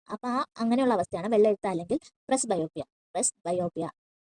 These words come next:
വെള്ളെഴുത്തുള്ള വ്യക്തിയുടെ നിയർ പോയിന്റ് എന്ന് പറയുന്നത് ഇരുപത്തഞ്ച് സെന്റിമീറ്റർ കൂടുതലായിരിക്കും. അതുപോലെ വെള്ളെഴുത്ത് പരിഹരിക്കാൻ ഉപയോഗിക്കുന്ന ലെൻസ് കോൺവെക്സ് ലെൻസ് ആണ്. അപ്പൊ, ആ, വെള്ളെഴുത്ത് ഉള്ള വ്യക്തിയുടെ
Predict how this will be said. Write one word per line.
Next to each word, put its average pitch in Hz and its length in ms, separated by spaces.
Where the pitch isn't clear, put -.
വെള്ളെഴുത്തുള്ള 320 420
വ്യക്തിയുടെ 240 340
നിയർ 240 220
പോയിന്റ് 226 200
എന്ന് 190 80
പറയുന്നത് 175 300
ഇരുപത്തഞ്ച് 233 380
സെന്റിമീറ്റർ 202 320
കൂടുതലായിരിക്കും. 240 460
അതുപോലെ 247 260
വെള്ളെഴുത്ത് 277 340
പരിഹരിക്കാൻ 277 420
ഉപയോഗിക്കുന്ന 220 300
ലെൻസ് 180 220
കോൺവെക്സ് 214 360
ലെൻസ് 170 180
ആണ്. 147 60
അപ്പൊ, 208 120
ആ, 180 100
വെള്ളെഴുത്ത് 202 440
ഉള്ള 202 140
വ്യക്തിയുടെ 202 500